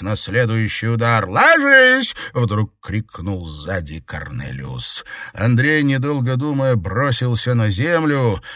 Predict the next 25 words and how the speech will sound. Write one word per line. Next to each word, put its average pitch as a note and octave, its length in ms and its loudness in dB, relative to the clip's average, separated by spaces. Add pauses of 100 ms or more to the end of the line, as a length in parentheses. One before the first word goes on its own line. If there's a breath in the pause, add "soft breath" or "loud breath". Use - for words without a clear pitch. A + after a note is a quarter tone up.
(160 loud breath)
В - 160 -16
ту G3 220 -6
же D3+ 160 -2
секунду C3 720 0
мощный B2 580 2
магический A#2 680 0
удар A2+ 420 0
сшиб - 600 -6
Киру B2+ 400 -4
с - 260 -6
ног, C#3 380 -6
и F#2 80 -8
на G2 220 -2
огромной B2+ 640 -2
скорости B2 760 -4
впечатал A#2 800 -4
ее A#2 240 0
в - 100 -10
середину A#2 680 0
магического G2+ 880 -4
зеркала. E2 680 -4 (280 loud breath)
В E2+ 100 -8
воздухе E2+ 680 -8
запахло F2 500 -8
грозой. E2 640 -4